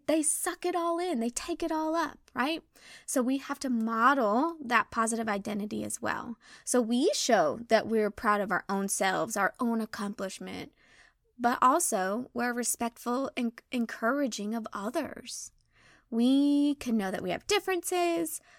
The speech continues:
but also treat those differences with respect, because at the end of the day, <laughs> well, I mean, I guess all day long, <laughs> I guess all day long, we're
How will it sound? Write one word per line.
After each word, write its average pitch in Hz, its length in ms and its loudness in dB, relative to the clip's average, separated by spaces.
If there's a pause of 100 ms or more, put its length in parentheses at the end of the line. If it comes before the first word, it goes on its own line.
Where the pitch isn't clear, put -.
but - 180 -2
also 196 360 -2
treat - 440 -4
those 285 200 0
differences 262 600 -4
with - 220 -12
respect, - 880 -4
because 269 640 -4 (180)
at 240 120 -2
the 262 100 0
end 311 140 0
of 302 80 -2
the 294 60 -2
day, 302 520 0 (320)
<laughs> - 280 -4
well, 208 320 0
I 170 100 0
mean, 202 280 -4 (380)
I - 60 4
guess 233 260 6
all 247 160 10
day 220 160 6
long, 196 340 6 (160)
<laughs> 349 140 8
I 320 100 6
guess 240 320 0 (360)
all 381 180 10
day 359 200 8
long, 277 300 4
we're 339 220 2